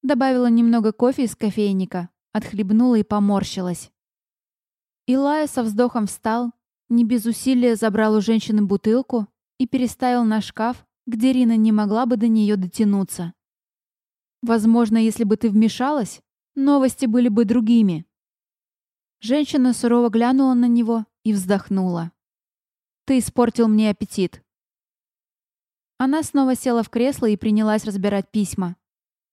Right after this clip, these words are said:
Некоторое время Илая молча смотрел на нее.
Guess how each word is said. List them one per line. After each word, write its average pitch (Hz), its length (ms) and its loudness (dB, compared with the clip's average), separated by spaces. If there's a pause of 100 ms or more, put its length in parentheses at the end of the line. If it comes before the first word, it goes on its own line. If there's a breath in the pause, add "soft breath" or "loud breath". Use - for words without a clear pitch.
(680)
Некоторое 254 540 0
время 262 380 2
Илая 214 300 0
молча 214 320 0
смотрел 202 480 -2
на 185 60 -2
нее. 180 420 -4